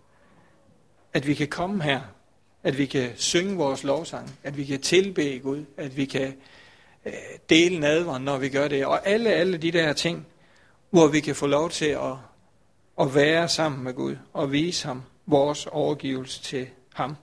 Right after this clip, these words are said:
Og hvor han kan få lov til at svare på vores bønner. Hvor han kan få lov til at genopbygge og forny vores tro og tillid til ham. Så vi forstår det vers, der stod, "Frygt ikke, for jeg er med dig." At det gælder også os.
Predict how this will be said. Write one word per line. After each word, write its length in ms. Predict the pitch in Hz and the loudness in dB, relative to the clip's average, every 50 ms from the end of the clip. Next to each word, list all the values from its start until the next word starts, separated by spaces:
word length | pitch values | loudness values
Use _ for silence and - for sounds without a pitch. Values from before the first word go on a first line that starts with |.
| _ _ _ - _ _ _ _ _ _ _ - | _ _ _ -20 _ _ _ _ _ _ _ -6
Og 80 | 202 | -4
hvor 100 | 196 208 | -2 -2
han 180 | 190 190 214 208 | -2 -2 -2 -2
kan 80 | 202 | -2
få 120 | - 202 180 | -2 0 2
lov 220 | 160 165 190 208 | 2 2 2 2
til 280 | - - 196 170 156 151 - - | 0 -2 -2 -2 -4 -4 -6 -4
at 80 | 156 | -4
svare 400 | - - 165 156 156 180 185 175 | -4 0 2 2 2 2 0 -2
på 140 | 175 - 151 | -2 -2 -2
vores 280 | 143 135 131 135 135 - | 0 0 0 -2 -4 -6
bønner. 440 | - - 139 139 156 165 131 101 - _ _ _ _ _ _ _ _ _ _ _ _ _ _ _ _ _ | -2 0 0 0 0 -4 -8 -10 -14 _ _ _ _ _ _ _ _ _ _ _ _ _ _ _ _ _
Hvor 100 | - 160 | 4 4
han 160 | 147 156 147 | 4 4 2
kan 100 | - 147 | -2 0
få 120 | 127 170 | 0 4
lov 200 | 156 156 165 185 | 6 6 6 6
til 120 | - - 165 | 4 2 2
at 180 | 143 135 165 | 0 0 2
genopbygge 760 | - 156 160 196 208 190 160 - - - 139 135 135 - 160 147 | 4 4 4 6 4 2 0 -2 -4 -6 -6 -6 -6 -6 -8 -8
og 100 | 139 - | -8 -8
forny 500 | - - 135 135 147 180 196 196 196 180 | -6 -4 -2 0 2 2 2 0 -2 -4
vores 360 | 143 131 131 131 135 135 - | -2 -2 -2 -2 -4 -6 2
tro 300 | - 165 170 185 190 - | 4 6 6 6 2 -4
og 100 | 151 - | -6 -2
tillid 380 | - 151 160 170 165 143 127 | 0 0 2 2 2 0 0
til 140 | - - 123 | 0 -2 -2
ham. 180 | 120 131 147 160 - - _ _ _ _ _ _ _ _ _ _ _ _ _ _ _ _ _ - _ _ - - - - - - - - _ _ _ _ _ _ _ _ _ _ _ _ | -2 -2 -4 -6 -12 -18 _ _ _ _ _ _ _ _ _ _ _ _ _ _ _ _ _ -20 _ _ -20 -20 -20 -20 -20 -20 -20 -20 _ _ _ _ _ _ _ _ _ _ _ _
Så 160 | - - 165 | 2 4 4
vi 140 | 147 147 143 | 4 4 2
forstår 600 | 135 - 160 139 - - - 196 196 165 127 131 123 117 - - | 0 -2 -2 -4 -4 2 4 4 4 4 4 0 -4 -10 0 2
det 120 | 151 147 143 | 4 4 6
vers, 240 | 139 147 160 - | 6 4 4 2
der 100 | - - | -2 -6
stod, 340 | 131 - - 160 147 131 127 127 - | -8 -4 0 0 2 2 0 -2 -8
"Frygt 400 | - - - 160 170 170 - - | -8 0 2 2 2 2 0 0
ikke, 260 | 143 147 143 143 135 | 0 0 -2 -4 -6
for 120 | - 143 | -6 -4
jeg 200 | 135 127 131 135 | -2 0 2 2
er 80 | 139 135 | 2 0
med 220 | 131 127 135 143 | 0 -2 -4 -4
dig." 80 | 151 143 - - _ _ _ _ _ _ _ _ _ _ _ _ _ _ _ | -4 -6 -12 -18 _ _ _ _ _ _ _ _ _ _ _ _ _ _ _
At 120 | 156 - - | -8 -4 -2
det 100 | 147 143 | -2 0
gælder 260 | 175 165 165 147 113 | 2 0 0 0 -4
også 300 | 113 131 135 - - - | -6 -10 -14 -14 -14 -16
os. 280 | - 143 - - - | -14 -14 -16 -18 -20